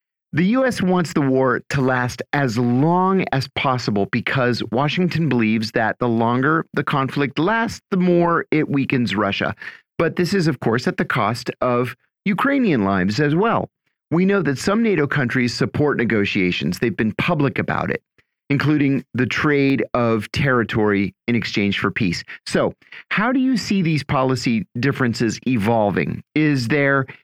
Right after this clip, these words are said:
any reason to believe that the U S will, at least at some point, support negotiations?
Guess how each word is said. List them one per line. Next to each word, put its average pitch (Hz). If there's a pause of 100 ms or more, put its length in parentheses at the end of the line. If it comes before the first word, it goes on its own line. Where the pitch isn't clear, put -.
any 262
reason 202
to -
believe 160
that 139
the 139
U 139
S 143
will, 135
at 143
least 185
at 143
some 160
point, 113 (360)
support 147
negotiations? 123